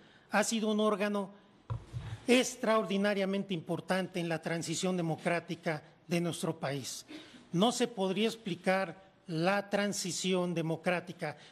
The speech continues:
de México sin el papel de esa Suprema Corte. Ha sido un poder equilibrador, ha sido un poder que ha sabido establecer y cuidar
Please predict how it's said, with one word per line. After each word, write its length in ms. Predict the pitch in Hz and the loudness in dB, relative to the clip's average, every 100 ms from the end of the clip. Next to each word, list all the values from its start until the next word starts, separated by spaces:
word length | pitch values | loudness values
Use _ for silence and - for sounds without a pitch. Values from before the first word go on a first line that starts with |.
| - | -4
de 100 | 160 | 0
México 520 | 175 196 208 - 196 - - - | 0 0 -4 -4 -6 -8 -20 -8
sin 280 | - 180 | -2 0
el 100 | 180 | 0
papel 380 | 175 175 196 190 | 0 -2 0 -2
de 80 | 175 | -2
esa 180 | - 180 | -4 -6
Suprema 400 | 156 - 160 151 | -6 -4 -4 -4
Corte. 460 | - 143 120 127 - - - - _ - - - - - - - - | -8 -12 -10 -14 -16 -20 -20 -20 _ -20 -20 -20 -20 -20 -20 -20 2
Ha 120 | 208 | 4
sido 260 | 196 214 226 | 4 2 2
un 120 | 226 | 2
poder 260 | 202 214 214 | 0 2 2
equilibrador, 800 | 208 208 185 175 175 180 170 - - - - - - - - | 0 -2 0 0 0 0 -2 -8 -20 -20 -20 -20 -20 -16 -2
ha 160 | 180 | 0
sido 240 | - 220 220 | 0 0 0
un 120 | 170 | 0
poder 440 | 190 196 220 220 | 0 2 0 -2
que 160 | 190 180 | -2 0
ha 100 | 202 | 0
sabido 480 | - 190 180 196 208 | 0 -2 -2 0 -2
establecer 800 | - 180 165 151 - 196 208 269 | 0 -2 -2 -2 0 0 0 -4
y 140 | 180 | -4
cuidar 460 | - 170 180 190 | 0 0 2 0